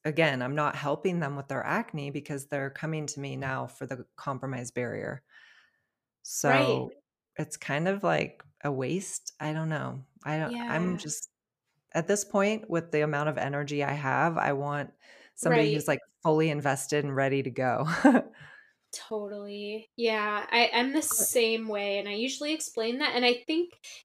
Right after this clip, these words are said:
Speaker 2: if people have already sought you out, I think they kind of already have the understanding, like, that might be what she's going to say so that I can get
Speaker 1: Yeah.
Speaker 2: the full experience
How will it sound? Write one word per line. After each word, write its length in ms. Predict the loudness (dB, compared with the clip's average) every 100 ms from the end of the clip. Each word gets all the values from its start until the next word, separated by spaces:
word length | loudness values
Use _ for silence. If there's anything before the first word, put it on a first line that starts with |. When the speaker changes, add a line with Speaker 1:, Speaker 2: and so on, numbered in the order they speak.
| -4
Speaker 2:
if 200 | -4 -2
people 300 | -8 0 -2
have 240 | 0 -6 -4
already 520 | -6 -4 -4 -6 -6
sought 340 | -6 -4 -4
you 160 | -4 -4
out, 300 | 2 2 2
I 40 | -4
think 240 | -12 -4
they 100 | -4
kind 240 | -4 -6
of 160 | -6 -6 -14 -14
already 320 | -8 -6 -4 -4
have 140 | -6
the 100 | -8
understanding, 600 | -10 -10 -10 -12 -12 -12
like, 160 | -12 -12 -6
that 180 | -6 -6
might 800 | -8 -6 -4 -6 -6 -8 -8 -10 _ _ _ -20 -10
be 180 | -6 -2
what 220 | -2 -2
she's 260 | -4 -6 -6
going 320 | -6 -6 -8 -12
to 120 | -12
say 680 | -8 -6 -6 -2 0 0 -2 _ -2
so 160 | -2
that 140 | 0 -4
I 80 |
can 140 | -4 0
get 140 | 0
Speaker 1:
Yeah. 0 |
Speaker 2:
the 60 | -2 -4 -2
full 180 | -2
experience 1200 | -4 -8 -12 -10 -10 -8 -6 -6 -6 -8 -10 -12